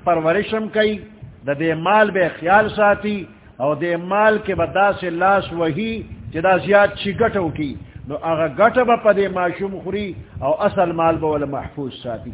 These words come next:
بیا چې دا ماشوم بالغ شو، نو دغه نگران د ده چې څومره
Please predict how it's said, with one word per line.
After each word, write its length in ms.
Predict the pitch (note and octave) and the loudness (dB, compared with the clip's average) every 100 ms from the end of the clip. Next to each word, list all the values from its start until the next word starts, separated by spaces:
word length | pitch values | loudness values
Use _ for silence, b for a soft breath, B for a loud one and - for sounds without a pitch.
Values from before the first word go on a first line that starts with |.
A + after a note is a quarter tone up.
| - - - _ - - - - - - _ - - - - - - - - _ _ - - - - - - - - _ - - B B B B | -16 -20 -20 _ -20 -20 -20 -20 -18 -18 _ -20 -20 -20 -18 -18 -18 -20 -20 _ _ -20 -20 -20 -18 -20 -20 -20 -20 _ -20 -20 B B B B
بیا 120 | B2+ G#3+ | 0 2
چې 100 | G#3 | 4
دا 120 | G#3+ G#3+ | 2 2
ماشوم 460 | G#3 G3 - A3+ A3 G3 - - - - B2+ | 2 0 0 -6 -6 -14 -20 -18 -16 -6 2
بالغ 420 | E3+ F3+ A3+ - - | 4 4 0 -2 -8
شو، 160 | E3 A#2 - - - - _ - - - - - C#3 | -10 -10 -16 -20 -20 -20 _ -20 -20 -18 -18 -14 -6
نو 100 | D3+ | 0
دغه 280 | A3+ A3+ A3+ | 4 6 6
نگران 480 | G3+ F#3 F#3+ F3 C#3 - - - - - A#2 | 6 4 4 2 -2 -10 -14 -16 -14 -12 -4
د 100 | D#3+ | -2
ده 80 | G#3 | -2
چې 240 | G#3 G3 G3+ | -4 -4 -4
څومره 280 | G3+ G3 | -2 0